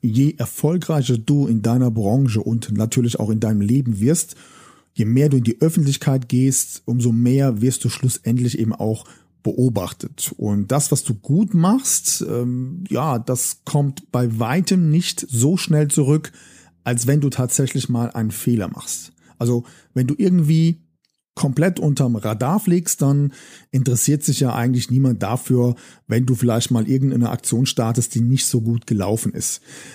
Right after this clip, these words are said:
Aber wehe, es ist genau andersrum, ja, dann stürzen sich alle eben genau auf dich und in der heutigen Zeit von Social Media und Co. ist es ja relativ einfach,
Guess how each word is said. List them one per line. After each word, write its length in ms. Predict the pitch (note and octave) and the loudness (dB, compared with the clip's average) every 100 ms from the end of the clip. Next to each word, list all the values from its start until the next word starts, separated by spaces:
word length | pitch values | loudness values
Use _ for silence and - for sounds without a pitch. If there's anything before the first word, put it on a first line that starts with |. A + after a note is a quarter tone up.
| - - | -20 -8
Aber 360 | A#2 A#2+ A2 | -2 0 2
wehe, 380 | C3+ F3 F3+ F#3 | 4 6 4 4
es 120 | C#3 | 2
ist 160 | C3+ C3+ | 0 2
genau 280 | C#3 A#2 G#2 | 2 0 0
andersrum, 800 | A#2 D3 E3+ C#3 C#3 D#3+ E3+ F#3 | 0 2 2 2 2 4 2 2
ja, 240 | A#2 C3+ | 0 0
dann 160 | C#3+ B2+ | 0 -2
stürzen 480 | - D3 E3+ - D3+ | 0 0 2 0 2
sich 260 | D3+ B2 | 0 0
alle 180 | B2 C#3+ | 0 0
eben 200 | - C3 | 0 0
genau 360 | A#2+ A#2 A2 D3 | 0 0 0 0
auf 260 | C3 A#2+ | -2 -4
dich 360 | - D3 - - | -2 0 -2 -2
und 100 | B2 | -2
in 120 | B2 | 0
der 100 | A#2+ | 2
heutigen 380 | A#2+ C#3+ C3 A#2+ | 2 2 0 -2
Zeit 340 | - A#2+ C#3 | 0 0 -2
von 180 | - B2+ | -2 -2
Social 400 | A2 A#2+ C3+ B2+ | 0 0 0 0
Media 360 | A2+ A#2+ C3 B2+ | 2 2 2 -2
und 160 | A2 | -4
Co. 280 | - C3+ D3 | -2 -2 0
ist 80 | B2+ | -2
es 120 | A#2 | -2
ja 120 | B2 | 0
relativ 600 | A2+ A2 D3 C#3+ C#3 A#2 - | 0 0 2 2 0 -4 -6
einfach, 580 | A#2 C3+ D3 D3+ C#3 | -2 0 0 0 -2